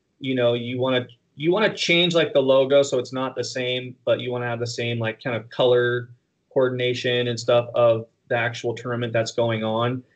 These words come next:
And some of them are a little more,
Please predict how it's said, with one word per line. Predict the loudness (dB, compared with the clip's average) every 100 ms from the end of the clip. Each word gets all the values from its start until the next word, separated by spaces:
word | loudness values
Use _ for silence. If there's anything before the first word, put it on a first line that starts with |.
| _ _ _
And | -2 0
some | 2
of | 2
them | 2
are | 4 6
a |
little | 6 4 6 6 6 4
more, | 0 0 2 2 0 -4